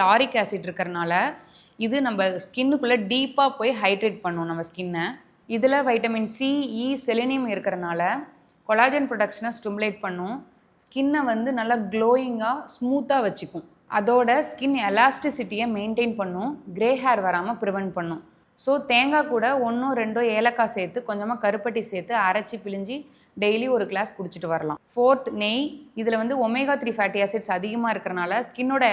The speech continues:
எலாஸ்டிசிட்டியை அப்படியே மெயின்டைன் பண்ணும். இதுல வைட்டமின் ஏ, டி, இ இருக்கறனால ஸ்கின்னை நல்லா ஹைட்ரேட்டடா,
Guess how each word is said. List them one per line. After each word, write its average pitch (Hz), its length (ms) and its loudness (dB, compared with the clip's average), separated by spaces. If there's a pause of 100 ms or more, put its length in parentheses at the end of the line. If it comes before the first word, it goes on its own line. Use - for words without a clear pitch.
எலாஸ்டிசிட்டியை 226 640 -2
அப்படியே 208 400 0
மெயின்டைன் 196 360 -4
பண்ணும். 175 480 -6 (380)
இதுல 247 280 4 (200)
வைட்டமின் 226 460 2
ஏ, 233 320 4
டி, 233 240 -2 (240)
இ 233 260 -2
இருக்கறனால 190 640 -4
ஸ்கின்னை 254 340 -4
நல்லா 214 380 -2
ஹைட்ரேட்டடா, 214 560 2